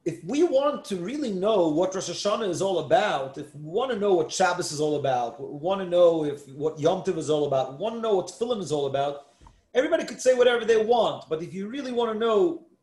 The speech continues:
from the sources what it's all about, you have to look in Kabbalah. The problem is that Kabbalah is written Kabbalistic. Kabbalistic is its own jargon, own terminology. And it's very hard to understand sometimes, and that's why we need Chassidus.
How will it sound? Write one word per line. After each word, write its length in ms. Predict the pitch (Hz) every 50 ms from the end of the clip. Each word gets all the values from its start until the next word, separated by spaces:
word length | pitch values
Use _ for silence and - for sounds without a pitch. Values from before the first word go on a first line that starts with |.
| _ _
from 260 | - - 220 226 220
the 80 | 208 -
sources 580 | - - 247 247 226 - - 160 135 123 -
what 180 | 139 160 214 214
it's 120 | 208 -
all 160 | 214 202 185
about, 320 | 175 180 214 240 254 247 233
you 60 | 226
have 120 | 202 -
to 60 | - 214
look 200 | 214 214 - 190
in 80 | 185
Kabbalah. 500 | - - 175 156 151 143 131 113 - - _ _ _ _ _ _ _ _ _ _ _ _ _ _ _ _ _ _
The 100 | - 156
problem 560 | 160 - - 220 240 277 320 - 226 214 180
is 240 | 160 156 160 165 -
that 160 | - 170 170
Kabbalah 460 | - 180 165 151 214 254 254 233 220 208
is 160 | 196 170 151
written 260 | 196 226 - 208 196
Kabbalistic. 800 | - 196 196 165 190 208 226 202 - - - - - _ _ _ _ _ _ _ _ _ _ _
Kabbalistic 540 | - - 165 196 233 262 262 - - 226 185
is 140 | 202 156 147
its 80 | 180 -
own 240 | 233 240 247 220 185
jargon, 540 | 151 147 190 202 220 226 196 196 185 151 156
own 240 | 170 226 226 202
terminology. 920 | - 196 202 196 190 190 185 196 214 208 196 180 175 147 - - - - - _ _ _ _ _ _ _ _ _ _ _ _ _ _ -
And 100 | 175 185
it's 80 | 185 190
very 240 | 269 311 311 247
hard 220 | 202 226 254 233 233
to 80 | 233
understand 480 | 220 202 180 - - 254 262 269 254 -
sometimes, 480 | - 208 170 151 143 151 147 139 135 156
and 80 | 165
that's 240 | 208 233 233 - 185
why 500 | 185 196 220 226 208 190 175 165 156 156
we 140 | 151 156 165
need 180 | 190 220 214
Chassidus. 720 | - - 190 - - 294 330 233 196 175 160 - - -